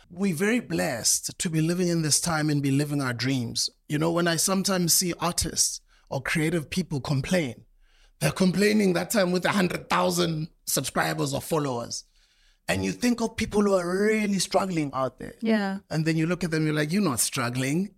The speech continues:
Speaker 1: You know, don't come here and complain." I look at my upbringing and I attribute it to my mother.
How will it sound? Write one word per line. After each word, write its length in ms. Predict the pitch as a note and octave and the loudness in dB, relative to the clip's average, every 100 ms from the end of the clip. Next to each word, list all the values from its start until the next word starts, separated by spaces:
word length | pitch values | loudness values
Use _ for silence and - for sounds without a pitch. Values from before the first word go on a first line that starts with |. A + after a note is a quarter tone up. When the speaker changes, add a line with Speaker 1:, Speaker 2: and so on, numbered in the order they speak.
| _ | _
Speaker 1:
You 100 | D3 | 0
know, 140 | D#3+ | 0
don't 200 | D#3 F3 | 0 -2
come 220 | E3+ E3 D#3+ | 0 0 2
here 120 | D3+ | 2
and 80 | D3 | 0
complain." 560 | C#3+ C3 D#3+ D3+ A#2+ - - - - - - - | -2 -2 -2 -2 -4 -8 -20 -20 -20 -20 -8 0
I 100 | F#3 | 2
look 180 | G3+ G3 | 2 0
at 120 | F3+ | 2
my 140 | E3+ D3+ | 0 0
upbringing 520 | D#3 B2 D#3 D#3 D3 | -4 -2 0 2 2
and 120 | C#3+ | 2
I 140 | C3+ C3+ | 0 -4
attribute 580 | - C#3+ - E3 D#3+ - | -6 -2 -4 -2 -2 -2
it 120 | D3+ - | -2 -2
to 240 | D#3 C#3 | -2 -2
my 180 | C3+ C3+ | 0 0
mother. 440 | C#3+ D#3 C3 A#2 | 2 0 -4 -10